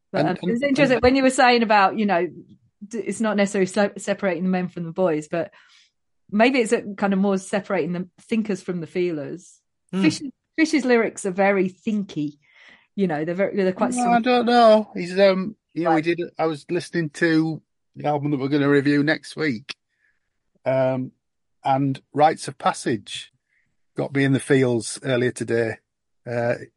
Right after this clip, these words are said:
Speaker 1: That's later stuff, though. I mean, I'm
Speaker 2: It is later
Speaker 1: I'm
Speaker 2: stuff, and,
Speaker 1: thinking
Speaker 2: and he can
Speaker 1: Marillion, y-,
Speaker 2: Yeah,
Speaker 1: you know.
Speaker 2: no, yeah, I get what you're saying. In the Marillion era, yes. But I think he kind of, you know, if you look at Gentleman's Excuse Me on Vigil,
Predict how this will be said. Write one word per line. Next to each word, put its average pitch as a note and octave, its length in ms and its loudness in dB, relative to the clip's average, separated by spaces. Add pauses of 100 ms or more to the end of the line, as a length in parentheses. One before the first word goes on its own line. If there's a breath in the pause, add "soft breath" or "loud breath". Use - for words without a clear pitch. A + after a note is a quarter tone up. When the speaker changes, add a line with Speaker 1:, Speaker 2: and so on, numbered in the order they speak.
(240)
Speaker 1:
That's B3+ 180 -2
later C#4+ 440 2
stuff, C#4 360 -2
though. - 80 -2 (140)
I F3+ 40 -2
mean, G#3+ 180 -2
I'm A#3+ 200 0
Speaker 2:
It G3 100 4
is B3 200 4
later B3 300 4
Speaker 1:
I'm E3+ 40 -2
Speaker 2:
stuff, - 340 4
and, - 80 -6 (120)
Speaker 1:
thinking E3+ 80 2
Speaker 2:
and E3 80 4
he E3+ 60 4
can A3+ 320 0
Speaker 1:
Marillion, F#3+ 340 -6 (300)
y-, G3+ 160 -8
Speaker 2:
Yeah, G#3 280 6
Speaker 1:
you G3 60 2
know. G3+ 360 6
Speaker 2:
no, F3+ 80 -4 (220)
yeah, G3 260 4
I F3 80 0
get F3+ 240 0
what D#3+ 100 -4
you're C#3+ 60 -6
saying. C#3+ 300 -2
In D3 100 0
the D3 60 0
Marillion D3 420 0
era, A#2 200 -8
yes. B2 460 -6
But C#3 120 0
I C3 80 0
think F#3 240 -4
he E3 80 -8
kind D#3+ 340 2
of, C#3+ 260 -2 (460)
you D#3+ 100 0
know, D3+ 60 6
if B2+ 80 0
you D3+ 60 0
look D#3+ 140 2
at C#3+ 80 -2
Gentleman's C#3+ 440 2
Excuse D3 500 -2
Me A#2+ 120 -6
on A#2 200 -6
Vigil, A2+ 560 -4